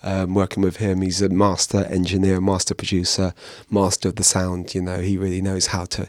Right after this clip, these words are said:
shape and control sound. So working with him was really, helped me up my game and learn more techniques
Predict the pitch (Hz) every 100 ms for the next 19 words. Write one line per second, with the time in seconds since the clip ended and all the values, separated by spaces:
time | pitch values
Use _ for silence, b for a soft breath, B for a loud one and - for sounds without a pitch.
0 | b - - 90 92 95 - 98 - 92
1 | 87 95 90 92 - B B B - -
2 | 95 98 95 - 95 - 113 98 95 90
3 | 101 98 92 - 110 104 113 - 104 92
4 | 98 107 101 98 101 113 107 104 107 101
5 | - - 92 98 - -